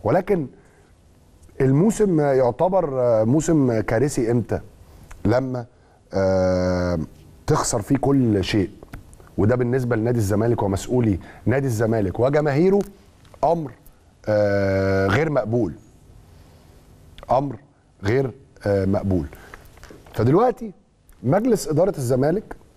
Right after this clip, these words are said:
كل تفكيره، ومسؤول، المسؤولين في نادي الزمالك كل تفكيرهم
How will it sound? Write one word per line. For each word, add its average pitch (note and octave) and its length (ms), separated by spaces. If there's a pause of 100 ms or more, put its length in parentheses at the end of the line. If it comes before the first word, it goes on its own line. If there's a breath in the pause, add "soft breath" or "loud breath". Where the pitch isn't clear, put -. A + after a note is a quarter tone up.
(160)
كل G3 240
تفكيره، C3 520 (240)
ومسؤول، G#2+ 540
المسؤولين A#2+ 640
في C3+ 80
نادي C3+ 160
الزمالك G#2 420
كل E3 200
تفكيرهم F3+ 560